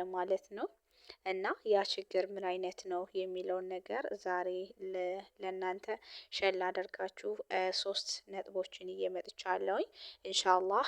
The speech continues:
እንደምትጠቀሙበትም፣ እ፣ አልጠራጠርም። እንደ አላህ ፍቃድ ቪዲዮውን እስከ መጨረሻው ፍጻሜ ድረስ ተከታተሉ ስል በአክብሮት እጠይቃለሁ ኢንሻአላህ። እ፣ እና ወንድሜ፣ ሁለተኛ ሚስት፣ እ፣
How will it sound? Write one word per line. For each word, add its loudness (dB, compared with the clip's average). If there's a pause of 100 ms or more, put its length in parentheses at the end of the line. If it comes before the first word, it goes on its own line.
እንደምትጠቀሙበትም፣ -2 (180)
እ፣ -2 (160)
አልጠራጠርም። 0
እንደ -2
አላህ 2
ፍቃድ 4 (340)
ቪዲዮውን 2
እስከ -6
መጨረሻው -2
ፍጻሜ -2
ድረስ -2
ተከታተሉ -6
ስል -2
በአክብሮት 2
እጠይቃለሁ 2
ኢንሻአላህ። 6 (420)
እ፣ 6 (240)
እና 0 (100)
ወንድሜ፣ 4 (120)
ሁለተኛ 2
ሚስት፣ -6 (160)
እ፣ 0